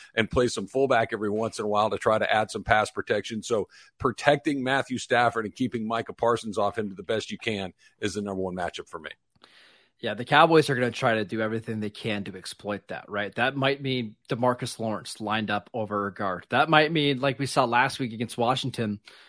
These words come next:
Speaker 2: uh, the Commanders had some problems at center. So what they did is they had some different lineups where Parsons was lining right up over the center and sometimes,
Speaker 1: Mm-hmm.
Speaker 2: like, three yards back of the center to get a running start. And that's, I mean, that's impossible for anybody, but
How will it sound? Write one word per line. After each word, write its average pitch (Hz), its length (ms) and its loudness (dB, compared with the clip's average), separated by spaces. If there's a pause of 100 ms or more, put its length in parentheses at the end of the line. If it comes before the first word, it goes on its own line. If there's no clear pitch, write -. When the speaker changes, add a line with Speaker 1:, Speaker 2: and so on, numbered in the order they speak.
(200)
Speaker 2:
uh, 107 340 2
the - 60 -14
Commanders 139 400 2
had 131 180 2
some 113 100 -8
problems 117 460 0
at 117 100 -8
center. 117 400 -2
So - 200 -8
what 104 200 -8
they 117 100 -2
did 135 360 4 (420)
is 107 340 -12
they 104 220 -4
had 107 320 -2
some 110 200 -14
different 143 400 0
lineups 143 460 6
where 117 80 -2
Parsons 135 580 4
was 113 160 -6
lining 117 380 -2
right 135 220 8
up 143 140 8
over 135 200 6
the 120 80 -2
center 135 340 6
and 131 140 -2
sometimes, 208 380 8
Speaker 1:
Mm-hmm. - 40 0
Speaker 2:
like, - 240 2
three 143 260 2
yards 143 400 4
back 131 380 2
of 165 100 -10
the 180 120 -2
center 180 400 0 (320)
to 147 80 4
get 147 160 6
a 135 120 6
running 131 380 4
start. 143 480 4
And 135 100 -4
that's, 151 200 4
I 139 80 -2
mean, 127 120 -4
that's 113 200 -8
impossible 113 580 2
for - 240 -10
anybody, 113 540 -4
but 110 420 -2